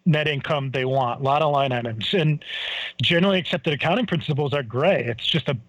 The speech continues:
you could drive a bus through it. It's, so because a co-, a company's being aggressive does not mean that they're quote unquote fraudulent.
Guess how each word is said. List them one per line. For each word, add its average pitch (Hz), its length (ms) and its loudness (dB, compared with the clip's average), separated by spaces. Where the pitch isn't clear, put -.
you 170 120 6
could 175 120 2
drive 147 220 2
a 127 80 0
bus 139 260 2
through 123 220 -2
it. 120 220 -4
It's, - 280 -4
so 165 240 4
because 185 460 0
a 202 40 0
co-, 214 220 -4
a 185 140 2
company's 180 320 2
being 160 140 2
aggressive 151 440 0
does 139 140 -4
not 208 180 2
mean 190 140 4
that 151 160 -2
they're 131 300 0
quote 165 200 2
unquote 131 320 -2
fraudulent. 147 800 0